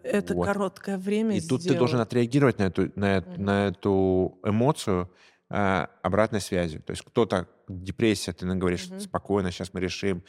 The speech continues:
Speaker 2: Почему вас это беспокоит?» Там, ну, по, там,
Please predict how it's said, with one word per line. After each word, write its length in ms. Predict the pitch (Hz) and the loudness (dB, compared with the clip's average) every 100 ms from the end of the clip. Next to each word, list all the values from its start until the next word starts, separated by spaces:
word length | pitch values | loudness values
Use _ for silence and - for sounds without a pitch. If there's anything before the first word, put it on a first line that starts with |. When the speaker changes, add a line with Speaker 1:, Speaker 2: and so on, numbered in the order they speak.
| - - | -10 -6
Speaker 2:
Почему 300 | 98 117 107 | -4 -4 -4
вас 140 | 98 | -4
это 80 | 95 | -6
беспокоит?» 720 | - - - 98 92 87 - - - _ | -4 -6 -2 2 2 0 -10 -20 -20 _
Там, 300 | - 82 85 - _ _ _ _ _ _ _ _ _ - | -10 -10 -10 -16 _ _ _ _ _ _ _ _ _ -20
ну, 280 | 90 104 82 | -10 -10 -8
по, 320 | - 98 87 _ - | 0 0 0 _ -16
там, 180 | 87 | -16